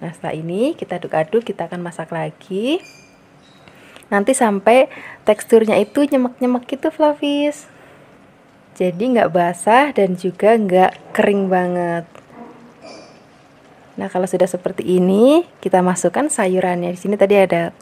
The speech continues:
kol dan juga ada daun bawang. Flavis juga bisa tambahkan toge kalau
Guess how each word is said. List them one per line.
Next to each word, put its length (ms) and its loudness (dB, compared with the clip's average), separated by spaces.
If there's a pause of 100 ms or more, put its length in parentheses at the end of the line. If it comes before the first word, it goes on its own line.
(140)
kol 400 4 (320)
dan 240 2
juga 400 4
ada 160 0
daun 240 -2
bawang. 320 -6
Flavis 560 -2
juga 320 2
bisa 640 2 (400)
tambahkan 960 2 (240)
toge 640 6
kalau 240 4